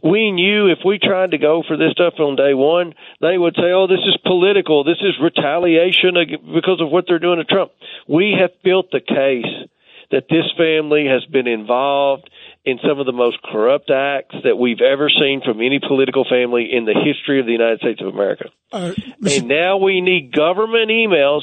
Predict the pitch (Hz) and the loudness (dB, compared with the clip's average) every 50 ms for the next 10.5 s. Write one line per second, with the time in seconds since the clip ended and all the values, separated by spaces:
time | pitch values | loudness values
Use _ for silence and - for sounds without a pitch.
0 | - - 151 139 - - 165 160 170 175 170 156 151 131 120 127 135 131 120 147 | -2 -2 -2 -2 0 -2 0 0 0 2 0 0 -2 -2 -4 -6 -6 -4 -4 -2
1 | 139 135 139 147 160 160 _ - 185 180 180 175 147 139 131 123 117 139 131 123 | -2 -2 -2 -2 -4 -6 _ -2 -2 -2 -2 -2 0 0 0 0 0 0 0 2
2 | 117 127 120 127 135 123 120 123 123 120 123 135 131 113 113 117 107 104 - - | 0 0 0 -2 -2 -4 -6 -6 -6 -4 -2 -2 0 0 -2 -2 -2 -2 -2 0
3 | - 170 175 202 202 175 190 196 190 190 196 196 196 196 202 202 196 180 - - | 0 0 0 0 -2 -2 -2 -2 0 0 2 2 2 2 2 0 -2 -6 -10 -12
4 | - _ _ _ _ _ _ _ _ _ _ _ _ _ _ - 147 165 185 190 | -12 _ _ _ _ _ _ _ _ _ _ _ _ _ _ -2 0 0 2 2
5 | 196 196 196 208 208 196 - - 202 190 196 190 156 - - 170 147 127 127 120 | 2 2 4 4 2 2 0 0 0 0 0 0 -2 0 0 0 0 0 0 -2
6 | 110 - - 143 143 160 170 180 180 185 185 175 143 139 151 147 127 117 120 123 | 0 0 0 0 0 0 -2 0 0 0 -2 -2 -2 -2 -2 -2 -2 -2 0 0
7 | 123 139 156 170 175 180 180 175 - - - - 151 131 127 127 - - - 165 | 0 0 0 0 2 2 2 0 0 -2 -2 -2 -2 0 0 -2 -2 -2 0 0
8 | 156 170 180 180 185 185 185 156 160 175 165 147 - - 151 151 165 170 180 180 | 2 2 2 0 0 0 -2 -2 0 0 0 0 2 0 2 2 2 2 2 2
9 | 175 180 170 - - 175 175 180 170 - - 180 165 143 - 147 139 139 139 147 | 2 0 0 0 2 2 2 0 -2 -2 0 0 0 0 -2 -4 -6 -6 -4 -6
10 | 147 - - 151 156 160 160 196 180 165 | -6 -4 -4 -2 -2 -2 -2 -2 -4 -2